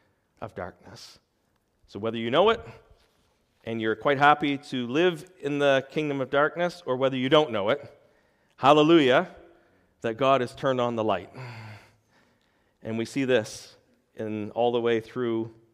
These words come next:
the Old Testament, that the light was promised. And one of our favorite verses coming up to Easter is from Isaiah nine, and it says this, "The people who walked in darkness have seen a great light.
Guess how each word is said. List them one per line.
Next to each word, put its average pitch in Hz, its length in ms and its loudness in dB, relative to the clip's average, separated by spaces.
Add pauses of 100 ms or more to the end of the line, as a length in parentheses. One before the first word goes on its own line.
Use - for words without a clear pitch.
(720)
the 117 120 -6
Old 104 160 -4
Testament, 101 500 -8 (460)
that 107 140 -4
the 110 100 -4
light 123 320 0 (500)
was 101 140 -14
promised. 95 720 -8 (800)
And 104 100 -10
one 107 100 -4
of 104 80 -4
our 104 100 0
favorite 110 360 -6
verses 139 480 -6
coming 113 300 -6
up 110 140 -4
to - 140 -12
Easter 208 540 -2 (440)
is 110 100 -14
from 113 180 -8
Isaiah 113 360 2
nine, 175 440 4 (680)
and 113 80 -10
it 110 60 -8
says 123 260 -4
this, 127 380 -2 (320)
"The 120 80 -2
people 185 340 -2
who 160 120 2
walked 165 360 6
in 165 100 2
darkness 151 540 2
have 113 140 -4
seen 170 260 -4
a 151 60 -2
great 135 260 -2
light. 101 360 -4